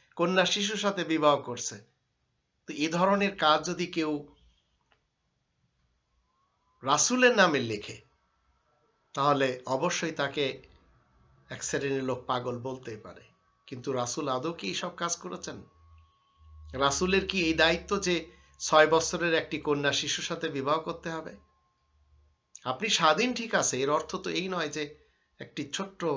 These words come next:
কন্যা শিশুর সাথে চল্লিশ বছর বয়সে বিবাহ করবেন। কোরআন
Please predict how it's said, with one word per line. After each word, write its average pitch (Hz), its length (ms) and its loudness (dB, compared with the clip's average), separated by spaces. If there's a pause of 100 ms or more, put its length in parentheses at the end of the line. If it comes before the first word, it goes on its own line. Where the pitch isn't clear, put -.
(380)
কন্যা 139 300 -2
শিশুর 160 320 -2
সাথে 151 400 -4 (160)
চল্লিশ 127 320 -8
বছর 147 320 -8
বয়সে 139 320 -6
বিবাহ 135 300 -12
করবেন। - 380 -16 (3500)
কোরআন 135 680 6